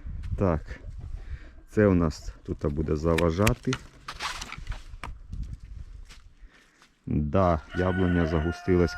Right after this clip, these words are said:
звісно, за прошлий сезон дуже сильно. Так, тут у нас плодова,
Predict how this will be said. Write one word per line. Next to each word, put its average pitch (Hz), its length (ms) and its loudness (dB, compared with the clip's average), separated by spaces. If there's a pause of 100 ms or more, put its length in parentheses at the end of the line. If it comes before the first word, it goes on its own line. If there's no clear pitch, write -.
звісно, 82 520 4
за 85 80 2
прошлий 82 580 -2 (680)
сезон 85 420 2
дуже 82 260 2
сильно. 76 720 2 (2250)
Так, - 600 0 (320)
тут - 260 -6
у 80 100 2
нас 80 220 2
плодова, 110 760 2